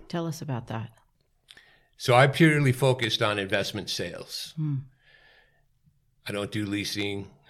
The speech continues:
Speaker 2: I don't really do user sales. I'm
Speaker 1: Strictly
Speaker 2: focused on
Speaker 1: investment.
Speaker 2: people that own properties for investment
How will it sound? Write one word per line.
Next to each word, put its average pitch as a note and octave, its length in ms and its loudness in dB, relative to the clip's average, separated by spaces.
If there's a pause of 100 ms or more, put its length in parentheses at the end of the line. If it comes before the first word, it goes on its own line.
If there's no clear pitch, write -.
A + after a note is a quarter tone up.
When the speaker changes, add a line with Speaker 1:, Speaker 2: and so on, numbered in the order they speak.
Speaker 2:
I F#2 40 -10
don't F#2+ 600 -6 (1000)
really G#2+ 340 -2
do G2 140 -8
user G2+ 500 -4
sales. G2 680 -2 (160)
I'm G#2 120 -6
Speaker 1:
Strictly G3 440 0
Speaker 2:
focused G#3 160 2
on G#2+ 140 2
Speaker 1:
investment. B2+ 500 -4 (1000)
Speaker 2:
people B2 380 2
that G#2 400 2
own G#2+ 320 0
properties G#2+ 500 2
for G#2+ 180 -2
investment G2+ 680 -2